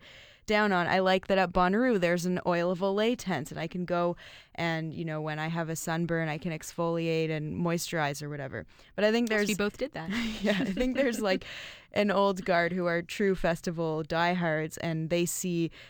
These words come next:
Speaker 1: this encroachment, you know, by, um, rap music and, and E D M as being sort of not true to the festival spirit, and they wanna go back to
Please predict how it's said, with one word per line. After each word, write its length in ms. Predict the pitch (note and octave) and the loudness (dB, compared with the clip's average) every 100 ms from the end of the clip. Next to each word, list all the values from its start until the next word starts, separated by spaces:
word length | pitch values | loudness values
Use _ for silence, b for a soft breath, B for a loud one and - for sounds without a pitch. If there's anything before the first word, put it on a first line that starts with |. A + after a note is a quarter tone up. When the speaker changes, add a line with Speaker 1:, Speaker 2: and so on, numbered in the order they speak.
| - | -6
Speaker 1:
this 160 | F3+ | 0
encroachment, 800 | F#3 F3 - F#3 F3+ F#3+ E3+ D#3 B B - | 0 0 2 2 2 -2 -2 -4 B B -6
you 60 | F3 | -4
know, 140 | D#3 | -2
by, 460 | D3 D#3 D#3 D#3 - _ - | 0 2 2 0 -4 _ -4
um, 360 | E3 D#3 D3+ D3+ | -2 0 -2 0
rap 220 | E3 D#3 | 2 2
music 420 | E3+ D#3 E3 D#3 D#3+ | 2 -2 -2 -4 -4
and, 220 | D3 - | -8 -2
and 200 | F#3 F#3 | -2 2
E 100 | G#3 | 2
D 180 | F#3 E3+ | 4 4
M 200 | D#3 D3+ | 2 2
as 260 | D#3 D3 - | 0 -4 -6
being 300 | F3 D#3+ D#3 | -2 -2 -2
sort 200 | D#3+ D3+ | -4 -4
of 100 | D3 | -2
not 200 | D#3+ D#3+ | -2 -2
true 220 | - E3 | -4 -2
to 60 | D#3 | -2
the 100 | D#3 | -2
festival 400 | D#3+ D#3 - D3+ | -4 -4 -6 -8
spirit, 480 | - D#3 C#3+ C3+ | -8 -6 -4 -4
and 140 | D3 C#3+ | -4 -4
they 80 | C#3+ | -4
wanna 240 | C#3 C#3+ | -4 -6
go 120 | D3 | -6
back 320 | C#3+ C#3 C#3+ - | -6 -6 -8 -12
to 360 | D3 C3+ C3+ | -12 -10 -12